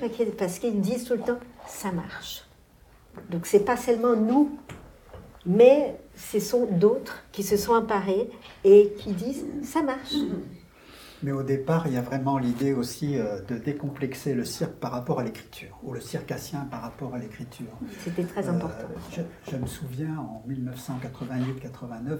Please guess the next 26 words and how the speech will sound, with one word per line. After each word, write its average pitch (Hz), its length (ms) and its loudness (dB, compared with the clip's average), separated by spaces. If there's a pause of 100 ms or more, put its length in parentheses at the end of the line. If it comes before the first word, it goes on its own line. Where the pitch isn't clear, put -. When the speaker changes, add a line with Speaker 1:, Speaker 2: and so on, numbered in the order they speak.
Speaker 2:
je 131 60 -6
faisais 123 220 -6
partie 127 360 -8
d'une 120 300 -8
commission, 127 880 -4
euh, - 340 -14
interministérielle, 120 1300 -6
euh, 107 60 -10
éducation 117 540 -8
nationale, 117 500 -4
ministère 120 300 -4
de 117 60 -4
la 120 60 -4
Culture, 147 440 -6
pour 131 380 -2
décider 131 520 -2
quel 131 200 -2
est 127 40 0
le 120 60 -2
diplôme 143 720 0
qui 127 80 -4
allait 120 240 2
être 120 140 -2
donné 127 260 0
au 123 80 0
cnac. 113 420 -6